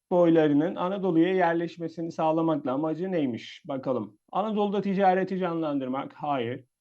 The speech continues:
Anadolu'yu bilim merkezi haline getirmek? Hayır. Abbasi devletine yardım etmek? Hayır. Anadolu'nun Türkleşmesini sağlamak? Evet. Anadolu'yu yurt yapmak istemesi. Bu yüzden cevabımız Denizli seçeneği olacak.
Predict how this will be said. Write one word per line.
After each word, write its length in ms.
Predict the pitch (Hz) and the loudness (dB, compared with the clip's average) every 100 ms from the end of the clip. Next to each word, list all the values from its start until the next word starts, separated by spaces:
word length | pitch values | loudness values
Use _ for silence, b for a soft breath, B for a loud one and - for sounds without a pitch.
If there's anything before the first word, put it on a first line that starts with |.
| _ _ - | _ _ -2
Anadolu'yu 580 | 131 196 226 220 226 208 | 0 2 0 0 0 0
bilim 200 | 214 226 | -2 0
merkezi 440 | 196 185 175 170 | 0 0 -4 -2
haline 300 | 151 147 143 | -2 0 -2
getirmek? 480 | 131 127 123 110 - | -4 -6 -8 -8 -6
Hayır. 580 | 143 135 113 123 175 - _ _ - | 0 2 2 0 -6 -12 _ _ -4
Abbasi 540 | 143 196 208 208 190 | 0 4 4 4 0
devletine 440 | 180 170 160 156 | 0 0 -2 -4
yardım 360 | 143 139 139 135 | -6 -6 -6 -6
etmek? 400 | 127 147 175 175 | -6 -6 -8 -6
Hayır. 420 | 156 127 156 185 - _ _ _ - | -4 -4 -4 -8 -10 _ _ _ -4
Anadolu'nun 600 | 143 180 170 156 185 190 | 0 2 2 2 0 -4
Türkleşmesini 800 | 185 165 160 151 147 143 143 143 | -6 -4 -4 -4 -4 -6 -4 -4
sağlamak? 600 | 139 117 123 160 170 - | -4 -4 -4 -4 -6 -8
Evet. 360 | 139 131 110 104 _ - | -6 -4 -4 -8 _ -8
Anadolu'yu 640 | 143 143 127 131 156 165 | -4 -4 -2 0 2 2
yurt 260 | 156 156 - _ _ _ _ _ - | 0 -4 -10 _ _ _ _ _ -6
yapmak 480 | 120 - 139 160 | -6 -4 -6 -6
istemesi. 720 | - 131 - 127 123 120 104 - _ _ _ _ _ _ _ - | -10 -14 -10 -8 -8 -8 -16 -18 _ _ _ _ _ _ _ -8
Bu 120 | 131 | -4
yüzden 380 | 117 120 143 143 | -4 -2 -2 -2
cevabımız 840 | 135 131 123 123 123 147 165 139 | -2 2 2 4 2 0 0 -2
Denizli 380 | 131 135 147 127 | -2 -2 -2 -6
seçeneği 500 | 120 104 120 120 151 | -8 -8 -6 -4 -4
olacak. 460 | 131 117 120 185 | -4 -6 -8 -12